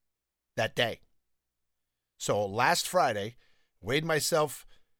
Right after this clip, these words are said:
Friday morning, as I always do. When I get up, I take a shower, I weigh myself, I check the scale, and then I leave. And I, like I said, I've been sticking around. It seemed like last week I was really around two eighty-one, two eighty-two,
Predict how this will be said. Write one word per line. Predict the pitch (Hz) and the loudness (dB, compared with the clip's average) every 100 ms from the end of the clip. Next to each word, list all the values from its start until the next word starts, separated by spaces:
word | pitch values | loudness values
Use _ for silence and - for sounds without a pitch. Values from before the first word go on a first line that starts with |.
| _ _ | _ _
Friday | - 110 139 | 0 4 4
morning, | 165 147 147 | 4 0 0
as | 139 | 0
I | 117 | 2
always | 113 147 123 | 2 0 0
do. | 139 | 0
When | 135 | 0
I | 101 | -2
get | 123 | 0
up, | 143 147 | 0 0
I | 110 | -2
take | 131 131 | -4 -4
a | |
shower, | - 135 131 131 | 0 2 2 0
I | 120 | 0
weigh | 120 131 | -2 -2
myself, | 123 - 127 127 - | -2 2 2 0 -4
I | 101 | -8
check | - 127 | -4 -4
the | - | -4
scale, | - 143 131 123 - - - _ - | -6 -2 0 0 -2 -16 -20 _ -6
and | 110 117 | -4 0
then | |
I | 117 113 | 0 0
leave. | 107 82 - - | -2 -8 -12 -4
And | 120 107 | -2 -2
I, | 104 101 101 | -4 -2 -2
like | 104 113 | -2 -4
I | 120 | -4
said, | - 165 151 147 170 | 0 2 2 2 -2
I've | 113 110 110 | -2 -4 0
been | 120 113 110 113 - _ _ _ _ _ _ _ _ _ _ | 0 0 -2 -10 -16 _ _ _ _ _ _ _ _ _ _
sticking | - - - - - 262 233 214 196 196 165 | -8 -6 -2 -2 -2 0 0 2 2 0 0
around. | 147 139 156 151 147 143 143 151 | -2 0 0 2 2 0 -4 -6
It | 135 | -6
seemed | - - 240 | -4 -4 -2
like | 190 139 | -2 2
last | 143 147 - | 4 4 2
week | 156 139 | -4 0
I | 113 | 0
was | 107 101 | -2 -4
really | 101 135 202 190 165 | -8 -4 -2 0 2
around | 151 147 123 117 | 2 2 0 -2
two | - 170 | -4 -2
eighty-one, | 156 147 135 135 127 | -4 -4 -2 -2 -2
two | - 156 | -6 -6
eighty-two, | 143 127 - 147 139 131 127 131 127 | -6 -8 -8 -4 -2 -2 -2 -4 -4